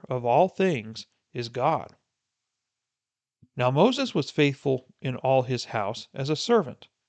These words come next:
for a testimony of those things which were to be spoken later. But Christ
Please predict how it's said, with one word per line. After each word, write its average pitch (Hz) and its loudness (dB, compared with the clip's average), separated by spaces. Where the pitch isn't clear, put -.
for 127 0
a 123 0
testimony 147 0
of 123 -6
those 151 0
things 135 -2
which 131 -4
were 120 -2
to 131 -6
be 127 -8
spoken 104 -8
later. 180 -4
But 117 -8
Christ 208 0